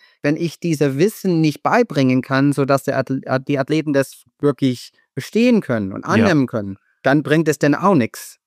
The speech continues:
Speaker 1: Das heißt, ich muss schauen, dass ich die richtigen Wörter dann nutze für Athlet A,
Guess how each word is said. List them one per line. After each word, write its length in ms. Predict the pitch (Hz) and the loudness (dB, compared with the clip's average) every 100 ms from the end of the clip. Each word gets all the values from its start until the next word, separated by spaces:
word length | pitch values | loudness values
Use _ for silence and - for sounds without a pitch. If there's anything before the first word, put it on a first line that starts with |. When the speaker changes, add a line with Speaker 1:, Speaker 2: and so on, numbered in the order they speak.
| _ | _
Speaker 1:
Das 240 | 135 139 - | -4 -2 0
heißt, 240 | 147 151 | 0 2
ich 180 | 139 - | -2 0
muss 300 | 143 156 190 | 2 2 0
schauen, 440 | - 147 151 170 | -4 -2 0 0
dass 180 | 156 143 | 0 -2
ich 220 | 135 135 | -2 -2
die 120 | - 120 | -2 -2
richtigen 440 | 135 - 147 117 | -2 -2 -4 -2
Wörter 280 | 127 151 165 | -2 0 0
dann 220 | 139 123 | 2 2
nutze 320 | 147 208 - | 2 0 -6
für 120 | - | -6
Athlet 400 | 123 131 123 120 - | -2 -2 0 -4 -4
A, 380 | 123 135 180 | -2 2 2